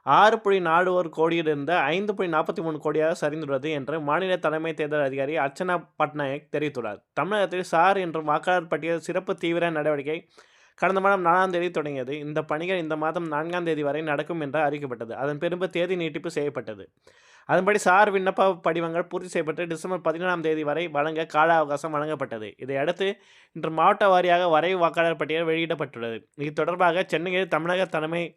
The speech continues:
தேர்தல் அதிகாரி அர்ச்சனா பட்நாயக் இன்று பத்திரிகையாளர்களை சந்தித்தார். அப்போது அவர் கூறியது, வாக்காளர் பட்டியல் சிறப்பு தீவிர திருத்தத்தின் மூலமாக மாநிலம் முழுவதும்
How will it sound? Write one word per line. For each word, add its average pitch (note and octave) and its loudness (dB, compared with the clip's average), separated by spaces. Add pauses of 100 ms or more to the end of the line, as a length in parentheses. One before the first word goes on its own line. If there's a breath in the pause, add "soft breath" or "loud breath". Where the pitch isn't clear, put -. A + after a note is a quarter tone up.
தேர்தல் F3 0
அதிகாரி D#3+ 2 (380 soft breath)
அர்ச்சனா F#3 2
பட்நாயக் E3 0
இன்று E3 -2
பத்திரிகையாளர்களை D#3+ 2
சந்தித்தார். C3 -4
அப்போது E3+ -2
அவர் D#3 2
கூறியது, E3+ -2 (600 soft breath)
வாக்காளர் G3+ 4
பட்டியல் F#3 0
சிறப்பு F#3+ -4
தீவிர F3+ 0
திருத்தத்தின் F3 -4
மூலமாக D#3 -2
மாநிலம் F3 -2
முழுவதும் E3 -4